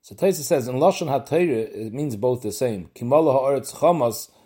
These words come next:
chamas and gezel is the exact same thing. But in Lashon Chazal, we find there's Gazlanim, Chamson. What's the difference in Metzias?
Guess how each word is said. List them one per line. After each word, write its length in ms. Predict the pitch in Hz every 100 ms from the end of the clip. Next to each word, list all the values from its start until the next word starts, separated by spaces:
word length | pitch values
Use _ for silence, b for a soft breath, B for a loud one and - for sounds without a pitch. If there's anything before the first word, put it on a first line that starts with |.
| b b -
chamas 340 | 160 160 139
and 160 | 131 127
gezel 340 | 151 135 117
is 80 | 107
the 60 | 104
exact 320 | 104 117 -
same 180 | 113 104
thing. 180 | 104
But 120 | 92 101
in 100 | 120
Lashon 340 | 175 - 135
Chazal, 600 | 131 117 185 180 143 - b b b b
we 120 | 147 123
find 340 | 202 180 135
there's 140 | 123
Gazlanim, 720 | 95 104 95 165 170 143 127 120
Chamson. 560 | 107 104 - 175 151
What's 220 | 151 196 -
the 80 |
difference 340 | 202 208 180 156
in 80 | 165
Metzias? 540 | 147 185 139 95 -